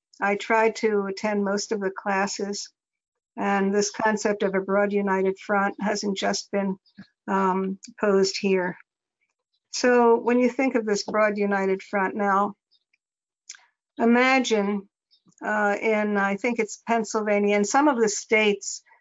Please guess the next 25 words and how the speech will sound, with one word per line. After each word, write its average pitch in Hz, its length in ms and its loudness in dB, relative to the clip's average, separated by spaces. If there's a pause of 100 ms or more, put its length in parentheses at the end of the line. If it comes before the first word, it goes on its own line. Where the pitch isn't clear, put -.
(160)
where 214 220 0
the 208 80 2
Republicans 214 800 0
have 202 140 -4
had 208 320 0
their 196 240 -2
primaries, 190 920 -2 (100)
uh, 196 200 2
not 208 220 2
their 190 120 -2
primaries, 185 720 -4
their, 185 300 -2
uh, 180 180 -2
conventions, 190 800 -6 (380)
and 208 160 0
they've 226 260 2
chosen 208 720 0 (580)
people 240 360 2
to 254 200 -2
run 196 520 0 (500)
who 226 120 4
were 214 140 6
actually 220 720 2
there 190 420 2
and 196 240 -4